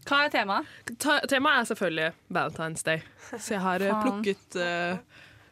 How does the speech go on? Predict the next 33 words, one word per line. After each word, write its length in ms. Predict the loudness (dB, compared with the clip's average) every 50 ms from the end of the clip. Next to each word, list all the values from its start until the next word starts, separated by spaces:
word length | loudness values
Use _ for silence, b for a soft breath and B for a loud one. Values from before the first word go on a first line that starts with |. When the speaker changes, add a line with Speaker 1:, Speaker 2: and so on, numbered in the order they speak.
| B -4
Speaker 2:
plukket 260 | -4 -2 -2 -6 0
frem 240 | 0 0 0 2 0
noen, 240 | 0 2 2 2 2 2
eh, 240 | 2 2 2 2 2
Speaker 1:
Åh. 60 | 0
Speaker 2:
spørsmål 540 | 0 -4 -4 -4 0 2 4 4 4 4 2 0 -2 0
om, 200 | 2 4 4 4 4
eh, 160 | 4 2 2 2 2
ja, 80 | 2 4
Valentine's 480 | 4 4 4 4 2 2 0 0 -2 0
Day 120 | 0 -2
og 80 | 0 0
kjærlighet 560 | 0 0 0 0 0 -4 -6 -8 -8 -8 -10 -12 -20 -20 -20 -12
generelt. 300 | -8 -2 2 4 4 4 4
Speaker 1:
Ok, 240 | 4 2 2 2 0
men 80 | 0
hvor 140 | 0 0 0
mange 160 | 0 0 0 -2
spørsmål 300 | -2 -4 -2 -2 -2 0
er 160 | 2 2 2 0
det? 100 | 0 -2
Speaker 2:
Det 80 | -2 -2
er 80 | 0 0
fem. 140 | 0 -2 -4 -12 B B B B B B B B B 0
Speaker 1:
Og 120 | 0 0
så, 280 | 2 0 2 4 4 6 4 4 2
hva 180 | 2 4 4 4
gjør 120 | 4 2
man 160 | 0 0 -2
hvis 100 | -2 -4
man 120 | -2 0 0
vet 100 | 0 -2
svaret? 440 | -2 0 2 2 2 2 0 -2